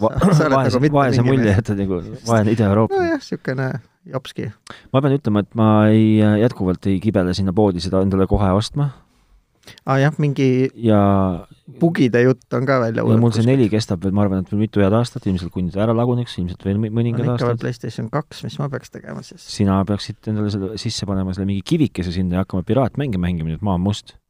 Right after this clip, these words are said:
Speaker 2: Miks?
Speaker 1: Seepärast sa saad netist ise mänge tõmmata, kärsata-, kärsatada plaadi peal ja neid mängida.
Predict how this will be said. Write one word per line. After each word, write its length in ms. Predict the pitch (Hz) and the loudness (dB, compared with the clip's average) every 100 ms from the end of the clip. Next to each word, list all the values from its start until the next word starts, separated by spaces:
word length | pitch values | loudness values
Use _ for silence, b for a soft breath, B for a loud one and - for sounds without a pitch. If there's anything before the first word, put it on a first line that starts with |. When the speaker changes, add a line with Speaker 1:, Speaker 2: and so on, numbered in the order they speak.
| _ | _
Speaker 2:
Miks? 300 | 131 127 - - _ _ _ - | -12 -12 -12 -20 _ _ _ -12
Speaker 1:
Seepärast 240 | 85 - | -12 -6
sa 80 | 101 | -6
saad 80 | 90 | -2
netist 320 | 135 143 95 101 | -2 -2 -8 -4
ise 80 | 117 | -4
mänge 180 | 156 98 | -2 -4
tõmmata, 400 | 92 82 - 90 - - | -4 -4 -6 -10 -10 -4
kärsata-, 380 | 107 98 - 92 87 95 - | -2 -2 -6 -10 -12 -14 -2
kärsatada 600 | 110 110 95 - 101 95 | 0 0 -2 -4 -4 0
plaadi 240 | 131 131 | 0 0
peal 240 | 95 90 90 | -2 -2 -2
ja 60 | |
neid 100 | 101 | -4
mängida. 320 | 131 151 98 | -4 -6 -8